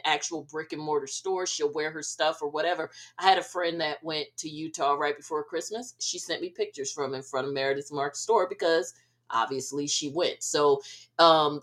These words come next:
when you're like Meredith or Heather, if you've, uh, it's kind of the Lisa Vanderpump thing too. If you've got brick and mortar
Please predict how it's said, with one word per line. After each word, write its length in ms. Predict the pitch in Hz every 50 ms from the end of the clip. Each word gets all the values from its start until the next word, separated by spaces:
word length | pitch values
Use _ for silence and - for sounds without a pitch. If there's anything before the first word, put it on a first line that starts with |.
| -
when 220 | 165 170 175 165 170
you're 180 | 208 233 247 254
like 400 | 233 202 185 185 185 - - 165
Meredith 640 | 165 170 175 175 170 170 165 156 147 143 - - - _ -
or 200 | 147 147 143 147
Heather, 460 | 170 196 196 180 151 151 143 139 135 -
if 220 | 151 151 147 -
you've, 380 | 151 160 170 175 170 170 165 - -
uh, 180 | 160 156 147 - - - -
it's 340 | 226 - - 170 165 165
kind 280 | - - 208 185 185 180
of 60 | 165
the 80 | 147 156
Lisa 320 | 165 175 180 170 - 160
Vanderpump 540 | 143 156 160 160 170 165 - 170 143 139 -
thing 200 | - 156 147 147 -
too. 160 | 220 190 151
If 120 | 135 -
you've 180 | 196 240 262 254
got 240 | - 208 165 151 156
brick 200 | 175 180 175 -
and 100 | 156 143
mortar 460 | 143 143 156 156 156 175 185 190